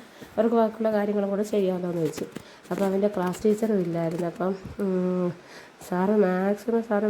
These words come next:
കുഞ്ഞുങ്ങളെ നന്നായിട്ട് കെയർ ചെയ്യുകയും ഒക്കെ ചെയ്യുന്നതാണ്. നല്ല സാധാ-, നല്ല ഈ ഫ്രീഡം കൊടുക്കുകയും ചെയ്യും. നല്ലൊരു, ആ, ടീച്ചേഴ്സ് എന്ന് പറയുമ്പോൾ ആ രീതിയിൽ നല്ല രീതിയിൽ തന്നെയാണ് പുള്ളി കുഞ്ഞുങ്ങളെല്ലാവരെയും നോക്കിക്കൊണ്ടിരിക്കുന്നത്. അപ്പോൾ ആ സമയത്ത് പുള്ളിയും കൂടെ അവിടെ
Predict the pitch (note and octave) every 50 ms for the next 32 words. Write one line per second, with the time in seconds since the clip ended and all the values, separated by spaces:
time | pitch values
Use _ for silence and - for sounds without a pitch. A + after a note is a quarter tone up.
0 | G#3 G3 F#3 F3+ F#3+ F#3+ F#3+ F#3+ F#3+ F#3+ F#3 F3+ F3 F3+ F3+ F3+ F#3+ F3+ F#3 F3
1 | E3+ F3 F3 F#3+ F3 E3+ E3+ F3 F3 F3+ F3+ F3+ E3+ D#3+ E3 - F#3 F#3 - E3+
2 | D#3 D3+ D#3+ D#3+ E3+ D#3+ D#3 D#3+ D#3+ E3+ F3 F3 F3+ F#3+ G3+ G3+ - F3 E3+ E3+
3 | F3 F3 F3 F3+ E3+ E3+ F3 F3 F#3 G3 G3 - - - - - - - G#3 G#3+
4 | G#3 G#3 - G3 F#3+ F#3 F#3+ F#3 F#3 F#3 F3+ F3 F3 - G#3 G3+ G3 F#3 F3+ F3+
5 | F#3 F#3 F3+ F3+ F#3 F3+ F#3 G3 G#3 G#3 G3+ F#3 F#3+ G3 F#3+ - - - G3+ G3+
6 | F3+ F3 F3+ F3+ F3+ F3 - G3 F#3 F#3 - - A3 A3 A3 - - B3 A3+ A3
7 | A3+ G#3+ F#3+ F#3+ F#3+ F#3 G3+ G3 F#3 F#3 F#3 F#3 F#3 F3+ F#3 F#3 F#3 F3 E3+ E3+
8 | F3 F3 E3+ E3+ E3+ F3 E3+ E3+ E3+ - E3+ F3 E3 E3 F#3 F#3 F3+ F3 F3+ G3
9 | G3 F#3+ - - - - - - - F#3+ F#3+ G3 G3 G3 F#3+ F#3 F#3 F#3+ G3 F#3+
10 | F#3 F3 F3 F3+ F#3 F#3+ F#3 F3+ E3+ E3+ E3 - F3 D#3+ - F#3 E3 D#3+ D#3 D#3
11 | D3 - - D#3+ D#3 D#3 D#3+ D#3+ - F#3 F3 F3+ G#3+ G#3 B3 A3+ G#3 G#3 G3 G3+
12 | G3 G3 - G#3+ G#3 F#3+ F#3 F#3 F#3+ G3 G3+ G#3 G3+ G3 F#3 F3+